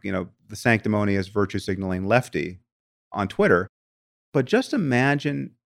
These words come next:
if the results were different, right? Imagine if only Black people were part Neanderthal. That could be the way it, the dice rolled, right?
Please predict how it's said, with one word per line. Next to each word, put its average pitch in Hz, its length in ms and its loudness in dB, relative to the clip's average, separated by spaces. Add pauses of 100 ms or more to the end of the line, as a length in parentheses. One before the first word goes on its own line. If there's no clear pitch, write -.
(120)
if 131 160 -4
the 135 80 0
results 117 400 2
were 123 100 -4
different, - 340 -2 (440)
right? 101 160 -4
Imagine 135 520 2
if 110 320 0 (100)
only 151 300 4
Black 120 320 2
people 107 260 -2
were 101 80 0
part 98 240 0
Neanderthal. 92 520 -6 (500)
That 120 260 4
could 175 300 4
be 160 140 2
the 143 100 0
way 135 260 4
it, 131 160 -6 (640)
the - 100 -4
dice 120 280 4
rolled, - 460 -2 (180)
right? 107 220 -4